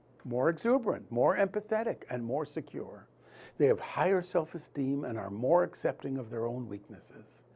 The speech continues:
Anchoring awareness in the here and now reduces the kinds of impulsivity and reactivity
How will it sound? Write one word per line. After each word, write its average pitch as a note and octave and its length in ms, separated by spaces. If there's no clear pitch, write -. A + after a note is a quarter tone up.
Anchoring G3+ 480
awareness E3+ 580
in B2+ 120
the A#2+ 100
here G#3+ 360
and C#3+ 160
now A#2+ 400
reduces B3+ 640
the G3 140
kinds D#3 460
of C3 180
impulsivity F3 920
and A#2 140
reactivity D3+ 840